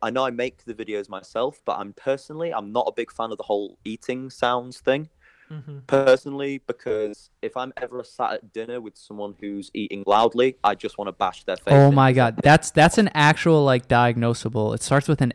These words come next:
Speaker 3: M. I forget the name, but I
Speaker 1: Oh.
Speaker 3: one hundred percent have that.
Speaker 1: It's the worst
Speaker 3: If
Speaker 1: thing.
Speaker 3: someone chews too loudly or makes noises,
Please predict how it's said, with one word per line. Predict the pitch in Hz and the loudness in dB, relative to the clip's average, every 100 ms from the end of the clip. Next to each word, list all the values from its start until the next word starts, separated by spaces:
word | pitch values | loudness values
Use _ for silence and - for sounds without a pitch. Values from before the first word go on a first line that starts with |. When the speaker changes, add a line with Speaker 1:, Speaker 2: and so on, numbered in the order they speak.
| - | -2
Speaker 3:
M. | 120 107 | -2 0
I | 104 | -2
forget | - 113 110 | -4 -2 -2
the | 113 | -2
name, | 104 98 101 - _ - _ _ _ | -4 -4 -8 -12 _ -20 _ _ _
but | 120 | 6
I | 123 | 8
Speaker 1:
Oh. | |
Speaker 3:
one | 143 143 | 8 4
hundred | - 156 143 147 - | 4 6 6 6 4
percent | 131 - 120 107 | 0 0 -4 -2
have | 110 101 - | -4 -4 -6
that. | 82 - _ - | -10 -12 _ -6
Speaker 1:
It's | 143 - | -6 -6
the | - | -8
worst | 123 127 127 | -2 0 0
Speaker 3:
If | 139 | 0
Speaker 1:
thing. | 123 | 0
Speaker 3:
someone | - 139 147 147 | 4 4 6 2
chews | - 139 135 | 2 2 2
too | - 135 | 2 2
loudly | 117 113 120 127 | 4 2 4 2
or | 110 | 2
makes | 110 110 - | 0 -2 -4
noises, | 107 113 139 135 | -4 0 0 -2